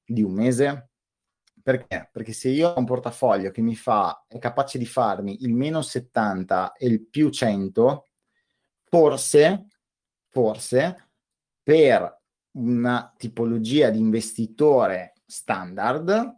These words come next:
o meglio, più che standard, medio-alto, quindi una persona che pondera il rischio, questo non è accettabile,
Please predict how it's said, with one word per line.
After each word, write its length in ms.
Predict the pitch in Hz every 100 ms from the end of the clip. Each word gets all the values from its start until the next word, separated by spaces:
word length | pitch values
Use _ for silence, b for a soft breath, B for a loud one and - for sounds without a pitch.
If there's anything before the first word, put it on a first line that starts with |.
| -
o 100 | 123
meglio, 320 | 127 120 110 110
più 100 | 170
che 100 | -
standard, 500 | 143 117 104 98 131
medio-alto, 1000 | 135 151 123 113 87 98 101 135 208 240
quindi 280 | - 117 110
una 160 | 107
persona 340 | 110 110 131 113
che 200 | 120 -
pondera 480 | 131 120 107 110
il 80 | 156
rischio, 500 | 123 107 - 143 196 B B B
questo 380 | 135 127 - 143
non 120 | 107
è 40 |
accettabile, 880 | 104 - - - 98 90 85 87